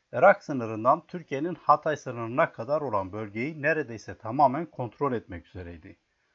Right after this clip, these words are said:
Afrin ile Kobani kentleri arasında kalan Cerablus, Elbap bölgesini de işid'den alarak sınır hattının tamamını kontrol etmeye hazırlanan P Y D, S D G güçlerinden önce Türkiye davrandı. Ve böylece Erdoğan'ın ifadesiyle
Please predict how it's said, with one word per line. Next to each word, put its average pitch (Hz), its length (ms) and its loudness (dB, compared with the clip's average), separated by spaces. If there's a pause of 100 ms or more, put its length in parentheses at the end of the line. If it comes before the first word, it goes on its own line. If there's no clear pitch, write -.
(260)
Afrin 180 460 10
ile 127 260 -6
Kobani 147 500 8
kentleri 135 500 0
arasında 156 440 8
kalan 107 380 2
Cerablus, 123 640 4
Elbap 110 440 6
bölgesini 117 560 -8
de 147 240 0 (340)
işid'den 156 460 0
alarak 156 480 8
sınır 160 300 -4
hattının 123 440 2
tamamını 131 540 4
kontrol 147 440 -4
etmeye 127 320 -4
hazırlanan 113 680 4
P - 180 -4
Y 143 220 0
D, 104 100 -8
S 143 260 -4
D 135 80 -4
G 135 160 -8
güçlerinden 131 600 0
önce 156 420 -4
Türkiye 113 380 -8
davrandı. 82 520 -10 (560)
Ve 110 140 -8
böylece 151 340 4
Erdoğan'ın 143 640 6
ifadesiyle 117 800 -6